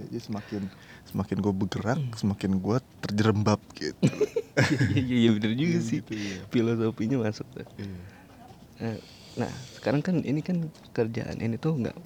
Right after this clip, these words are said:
Speaker 2: nggak sesuai sama passion lu nih.
Speaker 1: Hmm.
Speaker 2: Dan lu merasa terjebak. Lu cara, cara untuk ngadepinnya biar nggak jenuh tuh kayak gimana?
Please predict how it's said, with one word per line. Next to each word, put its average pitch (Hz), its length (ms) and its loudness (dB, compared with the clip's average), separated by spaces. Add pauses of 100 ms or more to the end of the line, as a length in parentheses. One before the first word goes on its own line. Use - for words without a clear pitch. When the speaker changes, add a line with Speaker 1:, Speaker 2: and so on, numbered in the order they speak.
(280)
Speaker 2:
nggak 123 160 2
sesuai 127 400 4
sama 117 240 2
passion 127 340 2
lu 139 140 8
nih. 117 320 6
Speaker 1:
Hmm. 95 400 -10
Speaker 2:
Dan 117 160 -4
lu 123 80 0
merasa 113 260 -2
terjebak. 98 380 -2
Lu 175 260 2
cara, 117 300 2 (240)
cara 113 320 0
untuk 113 320 0 (680)
ngadepinnya 120 600 2
biar 120 300 2
nggak - 180 -2
jenuh 123 320 4
tuh 165 140 -2
kayak 117 160 2
gimana? 123 320 2